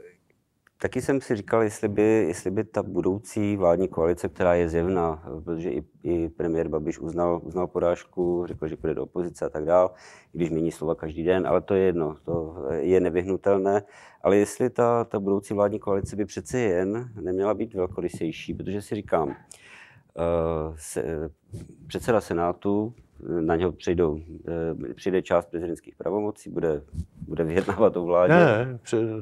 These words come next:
Speaker 1: Eh,
Speaker 2: přejde na
Speaker 1: sněmovny,
Speaker 2: předsedu sněmovny.
Speaker 1: sněmovny. Eh, předsedou sněmovny by měl být někdo z O D S, to už jako O D S ka řekla, nebo, eh,
Speaker 2: Nebo
Speaker 1: koalice
Speaker 2: někdo
Speaker 1: Spolu,
Speaker 2: jiný, no.
Speaker 1: koalice Spolu. Eh,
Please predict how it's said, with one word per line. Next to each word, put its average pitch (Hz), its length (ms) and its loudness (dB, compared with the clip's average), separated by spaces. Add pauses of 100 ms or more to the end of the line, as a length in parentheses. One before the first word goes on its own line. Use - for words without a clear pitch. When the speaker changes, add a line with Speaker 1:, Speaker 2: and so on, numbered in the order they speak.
(140)
Speaker 1:
Eh, - 40 4
Speaker 2:
přejde 117 240 2
na 117 60 4
Speaker 1:
sněmovny, 117 180 8
Speaker 2:
předsedu 120 320 8
sněmovny. 120 360 2
Speaker 1:
sněmovny. 95 360 -2 (720)
Eh, - 20 -2
předsedou 104 360 0
sněmovny 98 420 4 (140)
by 90 180 2
měl 90 240 2
být 80 340 -4 (200)
někdo 80 260 -2
z 78 60 -8
O 73 60 -4
D 82 260 4
S, - 60 -8
to 87 120 -4
už 80 160 -10
jako - 200 -4
O 87 40 0
D 85 140 2
S - 60 -12
ka - 160 -12
řekla, 92 340 2
nebo, 85 320 2 (360)
eh, - 20 2
Speaker 2:
Nebo 104 160 8
Speaker 1:
koalice 92 180 6
Speaker 2:
někdo 78 180 6
Speaker 1:
Spolu, 92 280 6
Speaker 2:
jiný, 135 120 -2
no. 90 100 -10
Speaker 1:
koalice 78 340 0
Spolu. 107 420 0 (800)
Eh, 87 540 2